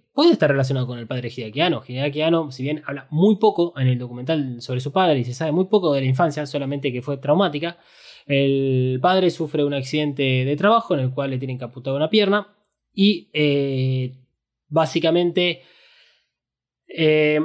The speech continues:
Hideaki Anno manifiesta que el padre culpaba a todo el mundo por, eh, digamos, que él no, no tenga la, más, este, su pierna.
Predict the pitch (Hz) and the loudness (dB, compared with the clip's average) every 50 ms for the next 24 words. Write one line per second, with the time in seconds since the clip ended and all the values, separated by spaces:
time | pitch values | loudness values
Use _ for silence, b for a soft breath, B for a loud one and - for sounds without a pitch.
0 | 151 - - 131 - 185 185 175 156 175 180 180 185 180 180 175 175 170 170 170 | -2 -6 -8 -2 2 2 2 2 2 0 0 2 2 2 2 2 2 0 0 0
1 | 165 170 170 170 - - 196 180 185 - 185 160 147 151 143 143 139 131 156 156 | 0 0 0 0 2 2 0 0 2 -2 -2 -2 0 -2 -2 -2 0 0 0 0
2 | 156 160 160 160 165 160 160 160 160 165 160 _ _ _ _ _ - - 147 139 | 2 0 0 0 0 0 0 0 -2 -2 -6 _ _ _ _ _ 0 2 2 2
3 | 131 160 156 156 156 151 151 147 147 151 147 139 143 135 135 165 165 165 165 165 | 4 2 2 4 4 2 2 -2 -4 -4 -4 -4 -2 2 4 4 6 6 4 2
4 | 143 131 180 185 165 131 135 175 175 175 175 170 - - 143 139 143 147 147 156 | 2 2 4 4 4 4 4 4 4 4 2 2 0 0 2 2 4 4 2 0
5 | - 131 127 127 123 123 120 120 117 117 117 113 113 113 120 120 123 123 120 113 | -2 -2 -2 -2 -2 -4 -6 -6 -6 -6 -6 -6 -8 -8 -8 -8 -6 -8 -8 -10
6 | - - - 120 120 123 127 127 131 127 123 123 120 117 117 117 117 117 113 110 | -12 -12 -8 -6 -4 -2 0 0 0 0 0 -2 -4 -8 -8 -10 -10 -10 -10 -10
7 | 117 113 113 110 107 107 110 110 110 110 107 101 - - - - - 110 - - | -10 -8 -8 -8 -10 -10 -12 -12 -12 -12 -12 -12 -14 -16 -16 -14 -14 -14 -12 -12
8 | 107 - - 113 113 101 95 - | -14 -14 -12 -12 -10 -10 -10 -10